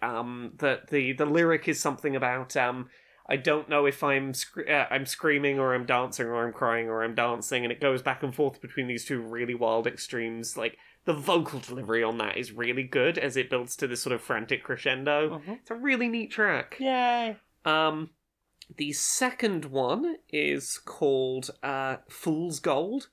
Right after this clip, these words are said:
Speaker 1: and is a much more, like, laid-back track. It's got a sort of lo-fi beats to relax and study to vibe, but with a bit stronger of a beat to it, a little bit stronger of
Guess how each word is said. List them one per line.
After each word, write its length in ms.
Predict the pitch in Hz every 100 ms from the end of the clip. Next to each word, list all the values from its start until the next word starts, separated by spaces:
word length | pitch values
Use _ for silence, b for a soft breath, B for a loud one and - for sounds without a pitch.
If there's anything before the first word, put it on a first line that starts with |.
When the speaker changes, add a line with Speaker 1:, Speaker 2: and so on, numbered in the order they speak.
| _ _ _ _ _ -
Speaker 1:
and 380 | 160 156 160 - -
is 320 | 170 170 -
a 200 | 156 165
much 360 | 165 196 - -
more, 380 | 196 190 175 160
like, 280 | 147 143 -
laid-back 840 | 139 135 139 143 - 143 139 - -
track. 580 | - 135 131 123 - -
It's 180 | 127 -
got 140 | 165
a 220 | 151 143 131
sort 200 | - 156
of 200 | 151 131 - _ _ _ _ _ -
lo-fi 400 | 147 190 190 196
beats 360 | 180 180 - -
to 100 | 160
relax 340 | 160 - -
and 140 | 160
study 400 | 135 160 147 143
to 720 | 139 - 151 143 135 127 127 120
vibe, 440 | 135 135 127 123 - -
but 160 | 143 139
with 180 | 131
a 60 | 127
bit 400 | - 139 131 -
stronger 480 | - 151 131 127 123
of 80 | 123
a 60 |
beat 520 | 123 135 170 - - -
to 180 | - 185
it, 340 | 254 - - -
a 180 | 139 135
little 200 | 147 143
bit 160 | 147
stronger 240 | - 131
of 60 | 127